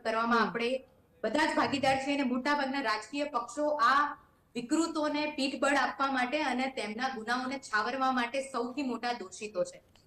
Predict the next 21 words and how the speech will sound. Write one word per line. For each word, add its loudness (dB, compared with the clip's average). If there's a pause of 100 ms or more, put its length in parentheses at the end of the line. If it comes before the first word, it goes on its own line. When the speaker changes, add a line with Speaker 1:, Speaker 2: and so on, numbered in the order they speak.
Speaker 1:
એના 2
બે 4
સૌથી 2
મોટા 4
દાખલા 4
હું 0
તમને 0
આપું 0
કે -4
હમણાં 0
જ -4 (320)
આપણા 0
જે 0
દીકરીઓ 0 (160)
ઓલિમ્પિક 2
જીતીને 0
આવેલી -2
છે, 2
વિનેશ -6
ફોગાટ 0
જેવી, -8